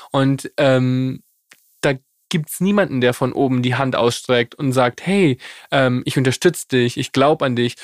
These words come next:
Und ich rede jetzt gar nicht von Türen öffnen oder Karriereschritte ermöglichen, sondern einfach von nett sein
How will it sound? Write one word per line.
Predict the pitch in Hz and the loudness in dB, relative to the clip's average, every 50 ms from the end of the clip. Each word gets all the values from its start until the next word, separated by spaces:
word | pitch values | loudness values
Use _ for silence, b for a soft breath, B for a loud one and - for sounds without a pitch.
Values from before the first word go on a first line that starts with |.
| B B | B B
Und | B - - | B -2 -2
ich | - - | 0 2
rede | 156 170 180 | 2 2 2
jetzt | 160 - - | 0 -4 -2
gar | - 139 139 | 0 0 0
nicht | 139 139 131 - | 0 -2 -4 -4
von | - 127 120 117 110 | -2 -2 -2 -2 -4
Türen | - - 196 214 220 202 - | -2 0 2 2 2 2 0
öffnen | - 127 131 127 - - 127 127 123 120 | 0 0 0 0 -2 -2 0 0 0 0
oder | - - 131 123 117 | -2 -2 0 0 0
Karriereschritte | - - 127 123 120 120 131 165 185 170 165 143 131 123 113 - - - 135 127 - 139 | 0 0 -2 0 2 2 2 2 2 4 4 4 4 2 2 -2 -4 0 0 2 2 2
ermöglichen, | 123 117 117 120 120 117 123 120 120 - - 135 139 147 139 | 2 2 2 2 2 2 2 0 0 0 0 -2 0 0 2
sondern | 131 127 123 123 - | 2 2 2 0 0
einfach | - 117 123 123 - - 135 123 - | -2 -2 -2 -2 -2 -2 -4 -4 -4
von | - - 131 123 123 120 120 120 117 _ _ _ _ _ - | -4 0 0 0 2 0 -2 -4 -6 _ _ _ _ _ -2
nett | 151 190 220 220 - | 0 0 0 -2 -2
sein | - - 107 98 - - - | -2 0 0 0 0 -4 -8